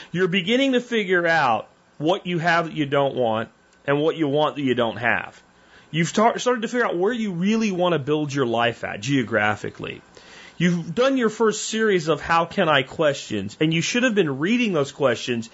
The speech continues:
every day since step three, uh, or four, step four when you did them. You should have had a financial plan developed. And this is not like some very complex plan.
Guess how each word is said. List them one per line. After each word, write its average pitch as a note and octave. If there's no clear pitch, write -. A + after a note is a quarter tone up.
every G#3
day E3+
since C#3
step -
three, B2+
uh, B2
or -
four, E3+
step D3
four D#3+
when C3+
you A#2
did B2
them. G2
You -
should F3+
have F3
had E3+
a D3
financial C#3
plan E3+
developed. A#2
And D3+
this F3
is F3+
not G3
like F3
some E3
very D#3
complex D#3
plan. A#2+